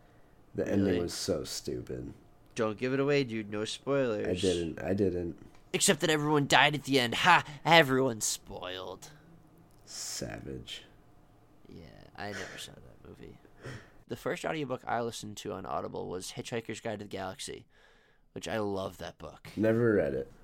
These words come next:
Speaker 2: I read it in middle school, and then I went back and listened to it a couple years ago, uh, on auto-, audiobook, and it was so good.
Speaker 1: I also read Orange is the New Black on Audible.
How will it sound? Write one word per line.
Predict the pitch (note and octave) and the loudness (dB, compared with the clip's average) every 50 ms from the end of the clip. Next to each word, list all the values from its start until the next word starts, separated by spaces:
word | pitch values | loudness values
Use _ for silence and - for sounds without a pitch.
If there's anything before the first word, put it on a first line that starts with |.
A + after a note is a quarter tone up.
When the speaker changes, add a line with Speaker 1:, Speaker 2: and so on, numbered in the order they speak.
| - - - | -20 -8 -4
Speaker 2:
I | - B2 | -2 0
read | A#2+ C3 C#3 D3+ | 2 4 4 4
it | E3+ - | 4 2
in | - C3 C3 B2 A#2+ | 0 -2 -2 -2 0
middle | A#2+ A#2 A2+ A#2+ A#2+ | 0 2 2 2 0
school, | A2+ - - A2 G#2 G2 G2 F#2+ F#2 | 0 -4 -4 -4 -4 -2 -2 -2 -2
and | D2+ C2+ G2 G#2+ G#2+ | -4 -4 -6 -6 -6
then | G#2 G2+ | -6 -6
I | G2 F#2+ | -6 -6
went | F#2+ G2+ G2+ G2+ | -6 -6 -8 -6
back | - G2+ G2 F#2+ G2 - | -6 -8 -8 -8 -10 -12
and | F#2+ G2 G2 | -14 -12 -12
listened | G2 - - F#2+ F#2 F#2 | -10 -10 -10 -10 -10 -10
to | - - F2+ F2+ | -10 -10 -8 -8
it | E2+ E2 D2 - - - - - - - - | -8 -8 -10 -12 -14 -20 -20 -20 -20 -18 -16
a | - - | -16 -12
couple | - F#2+ F2 - F#2+ | -12 -12 -10 -8 -8
years | F#2 F2+ F2 F#2 - E2+ | -8 -8 -8 -8 -10 -10
ago, | F2 F2+ D#2 D2 C#2 - - - - - - - - - - - - - - - - | -10 -10 -10 -10 -12 -14 -16 -20 -20 -20 -20 -20 -20 -20 -20 -20 -20 -20 -20 -14 -8
uh, | F2+ F#2 F2 D#2+ - | -6 -4 -4 -4 -4
on | C#2 F2 F2 | -4 -6 -6
auto-, | C2 A1 A1+ B1+ C2+ C#2+ C2 B1+ A#1+ - - - - | -6 -6 -6 -6 -6 -6 -8 -10 -12 -12 -10 -4 -2
audiobook, | G#2+ G2+ G#2 F#2+ F2 E2+ G2 F2 E2+ F2 - - - | 0 0 0 -2 -4 -4 -6 -8 -8 -8 -12 -10 -8
and | G#2 G2 | -8 -6
it | F2+ | -6
was | D2+ D2+ - | -4 -4 -2
so | - - - - - F#2+ E2 D#2 | -2 0 0 0 0 0 0 -2
good. | C#2 D2 C2+ A1+ A1 - - - - - - - - - - - - - | -6 -10 -10 -10 -10 -12 -14 -18 -20 -20 -20 -20 -20 -20 -20 -20 -6 2
Speaker 1:
I | - G#2 | 6 6
also | G#2 G#2 - - B2 | 6 6 6 4 6
read | A#2+ A2+ G#2+ G2+ F2+ - - | 6 8 8 6 6 4 0
Orange | - G2+ G2+ G2+ G#2+ A2 G#2+ G#2 | 2 4 6 6 6 4 2 2
is | A2 G#2 F#2+ | 0 0 2
the | G2 G2 | 2 2
New | F2+ F#2 F#2 F2+ F2 | 4 4 4 4 2
Black | D#2+ F2+ F2 E2+ E2 D#2 D2+ - - - - - - - - - - _ - | 2 0 2 2 2 2 0 -4 -6 -10 -16 -18 -20 -20 -20 -20 -20 _ -4
on | G2+ F#2+ F2 E2+ | -2 -2 0 0
Audible. | E2 E2 D#2 D#2 C2+ - D2 D2+ D2+ D2+ | -2 -2 -4 -4 -4 -4 -2 -4 -4 -4